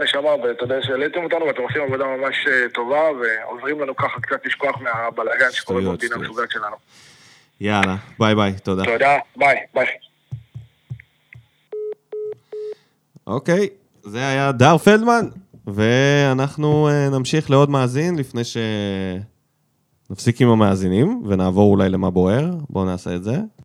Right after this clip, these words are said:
Speaker 2: אמ, והמאזין הבא שאני אעלה, הוא כבר מאזין שעלה אצלנו, אה,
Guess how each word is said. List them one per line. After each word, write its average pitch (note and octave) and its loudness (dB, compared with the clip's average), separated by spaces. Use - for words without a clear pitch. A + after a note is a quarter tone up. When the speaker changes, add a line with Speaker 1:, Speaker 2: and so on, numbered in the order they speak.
Speaker 2:
אמ, F#2+ -4
והמאזין G2 -2
הבא A2 0
שאני G#2 0
אעלה, A2+ 0
הוא D#3 -6
כבר G#2 -6
מאזין G2+ -2
שעלה G2 -2
אצלנו, F#2 -10
אה, F2 -12